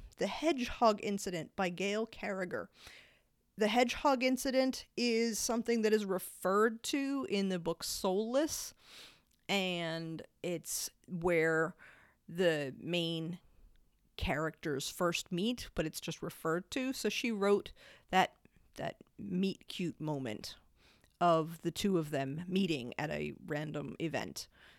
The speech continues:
And it's really quick, it's really short, but it was fun. If you're familiar with the series, it'll add something. If you're not familiar with the series, I wouldn't start there 'cause it doesn't give you enough information. But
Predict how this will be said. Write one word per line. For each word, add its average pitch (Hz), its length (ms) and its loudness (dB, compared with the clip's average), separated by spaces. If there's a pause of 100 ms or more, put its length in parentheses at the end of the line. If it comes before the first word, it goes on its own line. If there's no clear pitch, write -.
(280)
And 151 360 0
it's 202 200 0
really 190 280 0
quick, - 320 -4
it's - 160 -8
really 156 300 -2
short, - 360 -6 (200)
but 240 100 6
it 254 60 2
was 262 160 4
fun. 247 440 6 (140)
If 214 180 2
you're 208 120 0
familiar 208 420 2
with 190 120 0
the 185 60 -4
series, 170 520 2
it'll 165 320 -2 (160)
add 151 200 0
something. 156 320 -2
If 156 120 -2
you're 196 100 4
not 196 200 6
familiar 185 300 2
with 156 100 -4
the 185 60 -4
series, 160 380 0
I - 60 0
wouldn't 165 300 -2
start 156 340 0
there 190 180 4
'cause - 180 -4
it - 60 -10
doesn't 170 300 -2 (120)
give 160 200 -2
you 156 280 -4
enough 156 280 -6
information. - 560 -8 (720)
But 175 280 6